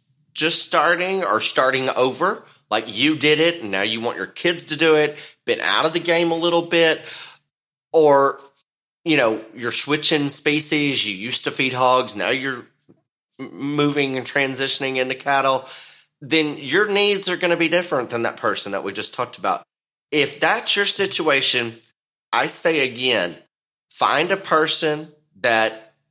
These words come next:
hopefully is close to you in terms of mileage. So therefore, either that person can come check on that animal, or you can take that animal to them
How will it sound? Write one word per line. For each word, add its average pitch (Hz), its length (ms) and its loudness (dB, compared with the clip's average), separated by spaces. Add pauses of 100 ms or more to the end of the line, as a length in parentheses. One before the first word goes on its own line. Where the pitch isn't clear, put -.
(180)
hopefully 196 1000 -2
is 127 180 0
close 131 480 -2
to - 120 -4
you 175 300 -2
in 131 140 -4
terms 117 260 -4
of 98 80 -4
mileage. 127 600 -2 (340)
So 135 240 -2
therefore, 127 480 2
either 104 320 -2
that 113 380 0
person 190 400 -2
can 196 180 -6
come 190 180 -4
check 185 280 -2
on 185 120 0
that 170 160 0
animal, 180 520 0 (340)
or 92 420 2
you 110 300 -4
can 175 220 -2
take 160 320 -4
that 160 180 0
animal 143 500 0
to 165 320 -4
them 180 360 -2